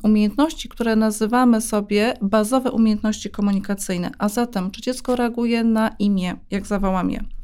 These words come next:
Z tym, że reakcja na imię to nie jest: „Kasiu, buty”, bo nie wiemy, na który człon wypowiedzi dziecko zareagowało, tylko ta forma imienia, której używamy na co dzień najczęściej.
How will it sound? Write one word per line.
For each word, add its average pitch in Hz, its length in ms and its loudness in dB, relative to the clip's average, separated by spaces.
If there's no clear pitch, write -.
Z - 100 -14
tym, 208 180 2
że 202 360 0
reakcja 226 400 -2
na 202 80 2
imię 196 600 0
to 220 140 -6
nie 202 160 0
jest: 196 280 -6
„Kasiu, 247 640 4
buty”, 233 640 2
bo 202 580 4
nie 196 160 2
wiemy, 240 220 8
na 196 120 2
który 202 340 -2
człon 202 400 0
wypowiedzi 196 520 -4
dziecko 190 320 -6
zareagowało, 202 640 -2
tylko 311 320 -4
ta 370 180 -4
forma 254 340 2
imienia, 220 500 2
której 208 280 -4
używamy 202 680 0
na 208 160 2
co 202 160 -4
dzień 190 160 -6
najczęściej. 180 580 -8